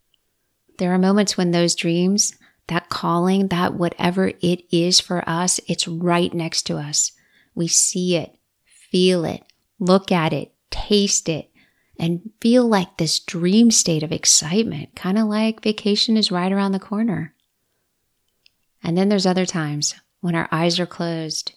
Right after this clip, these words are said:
and we're the ones that's counting and waiting for something to happen, and then searching all over the place and not knowing where to go, how to get there, or even what happened. Why did it all disappear?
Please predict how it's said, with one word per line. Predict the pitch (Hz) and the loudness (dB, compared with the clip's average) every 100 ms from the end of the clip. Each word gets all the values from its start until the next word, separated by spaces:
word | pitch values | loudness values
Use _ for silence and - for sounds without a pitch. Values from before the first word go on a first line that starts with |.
| _ - | _ -6
and | 170 160 | -4 0
we're | 175 185 | 0 2
the | 180 | 0
ones | 175 170 | 0 0
that's | 165 160 | -4 -6
counting | - - 160 165 165 147 151 - | -10 -6 -4 -2 -2 -4 -6 -4
and | 165 156 | -4 -2
waiting | 160 165 170 170 | 0 0 0 -2
for | 165 | -4
something | 160 160 160 | -6 -4 -6
to | 151 | -6
happen, | 151 156 156 147 160 - - _ _ - | -6 -8 -8 -10 -12 -14 -20 _ _ -4
and | 170 | 0
then | 175 170 | 2 0
searching | - 170 - 185 160 | 0 0 0 -2 -2
all | 165 170 180 185 180 | -2 2 4 4 2
over | 175 170 | 2 0
the | 165 | -4
place | - 156 156 - | -4 -2 -2 -2
and | 160 | -2
not | 165 - | -4 -4
knowing | 165 165 156 | -4 -4 -2
where | 151 160 | -2 0
to | 190 | 0
go, | 170 160 156 160 - _ _ _ _ | 0 -2 -2 -4 -10 _ _ _ _
how | - 156 | -6 0
to | 196 | 2
get | 196 165 - | 2 0 -2
there, | 156 156 151 151 - | -4 -4 -4 -6 -8
or | 160 156 156 - | -4 -4 -6 -8
even | - 160 160 151 | -8 -4 -4 -6
what | 139 | -8
happened. | - 143 143 147 139 139 - _ _ _ _ | -10 -12 -12 -12 -12 -14 -20 _ _ _ _
Why | 160 147 | -4 -2
did | 160 156 | 0 -2
it | 156 - | -2 -2
all | 147 156 | 0 0
disappear? | 156 156 - - 143 143 143 | -2 -6 -6 -8 -10 -10 -14